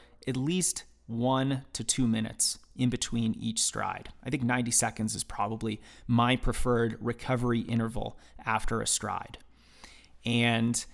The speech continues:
if you can build to four of these, do it two to three times a week, you're gonna be running fast very frequently. It's gonna really improve your running economy. You're going to get comfortable running fast, improves your turnover and foot speed. This is one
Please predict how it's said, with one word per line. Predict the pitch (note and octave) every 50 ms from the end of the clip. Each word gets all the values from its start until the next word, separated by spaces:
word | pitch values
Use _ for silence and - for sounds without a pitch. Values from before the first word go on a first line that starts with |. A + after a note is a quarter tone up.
| - - - -
if | A#2+ G#2+
you | C3+ E3+
can | - G#3 C#3+
build | A#2+ D#3 D#3+ D#3+ E3 -
to | D3
four | C3+ - - D3+ D3+ D3+
of | D3 C3+
these, | C#3+ C#3+ C#3+ C#3 - -
do | - - A2+ - C#3 C3+
it | B2 B2+ -
two | - - F3
to | D#3+ D#3
three | - - D3 C3+
times | - C3+ C3 C3 C3 A#2+
a | B2
week, | A2 A2+ A#2+ A#2+ A#2 - - -
you're | - B2 E3 G#3+
gonna | A3+ B3+ A#3+
be | A#3 F#3+
running | A#2+ B2+ C3 C3+ C3+
fast | B2 - - B2 A#2 A#2 A#2 A#2 - - -
very | A2 A2 G#2 C3 C3+ D3 E3 E3+ D#3
frequently. | - - C3+ C3 B2+ B2+ B2 B2 B2 B2 B2 C3 - -
It's | - -
gonna | - A#2+ A2
really | A2 B2 C3+ C#3+ D3+ C#3+
improve | C3+ B2 - - C3+ C3 B2
your | A#2 A#2 G#2+
running | G#2+ A#2+ B2+ C3+ C#3 C#3
economy. | C3 B2+ - C3 B2+ B2+ B2 B2+ B2+ B2+ B2+ B2 - - - - - - - - - -
You're | B2 A#2+
going | A2 G#2 B2 A#2 A#2 A#2 A#2 A#2
to | - - - - B2 A#2+ A2+ A2+ A2+ G2+ A2+ -
get | C3 A#2 - -
comfortable | - - D3 C#3 - - D#3 C3 C#3 C3+
running | C3 B2+ C3+ C#3 C#3 C3+
fast, | B2 - - B2 A#2+ B2 C3+ C3+ - -
improves | - - - - - B2+ A#2 G#2
your | - -
turnover | - - - B2+ C3 C3 C3 B2+ A#2+ B2+ B2+ A#2 - -
and | - A2+
foot | - - - C#3+ -
speed. | - - - C#3+ C3+ C3+ C3 C3 - - - - - - - -
This | A#3+ A#3+ -
is | D#4 A#3 C3+
one | A#2 B2 C3+ C#3+ C#3+ C#3+ C#3